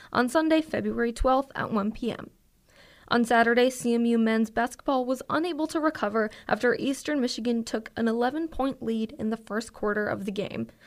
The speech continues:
The loss brings them to a four and sixteen in the season and two and seven in the Mid-American Conference play.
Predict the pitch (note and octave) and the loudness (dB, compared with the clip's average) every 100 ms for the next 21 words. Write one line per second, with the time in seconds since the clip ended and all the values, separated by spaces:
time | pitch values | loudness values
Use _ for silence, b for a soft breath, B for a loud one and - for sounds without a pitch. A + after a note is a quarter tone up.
0 | B B B3 A#3 G#3 G#3 G#3+ G#3+ A3 A3+ | B B 2 4 4 2 0 -2 0 0
1 | A3 A3 A3+ A3 G3+ A3 - A#3+ C#4 D4+ | 0 0 0 0 2 0 0 0 2 0
2 | - C#4 D4 C#4 - - B3+ B3 A3+ A#3 | -2 -6 -6 -8 -8 -2 0 0 0 -2
3 | - A#3+ A#3 A#3 A#3+ B B - C4 B3+ | -4 -4 0 0 -2 B B 2 2 4
4 | E4+ E4 D#4+ - G#3+ A3+ A3 G#3 G#3+ G#3+ | 4 4 0 2 2 2 0 2 0 0
5 | G3+ G3 G3+ G#3 G#3 G#3 A3 A3 G#3 - | 0 0 -2 -2 -6 -4 -4 -2 -6 -8
6 | - - - | -8 -8 -6